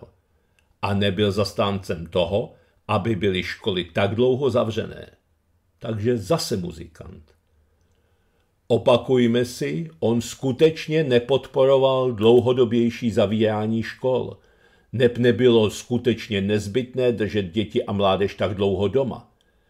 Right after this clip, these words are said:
Nebyl zastánce toho, aby byly zavřeny tak dlouho. Myslel si, že vhodnější je pravidelné testování, a to kvalitními P C R testy.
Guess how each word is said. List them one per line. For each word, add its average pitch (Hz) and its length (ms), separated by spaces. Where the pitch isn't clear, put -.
Nebyl 107 380
zastánce 110 720
toho, 107 520
aby 98 180
byly 95 220
zavřeny 98 460
tak 87 220
dlouho. - 460
Myslel 113 540
si, 123 240
že 117 120
vhodnější 110 640
je 107 80
pravidelné 101 680
testování, 113 880
a 107 140
to 104 160
kvalitními 107 840
P 98 320
C 101 340
R 131 240
testy. - 520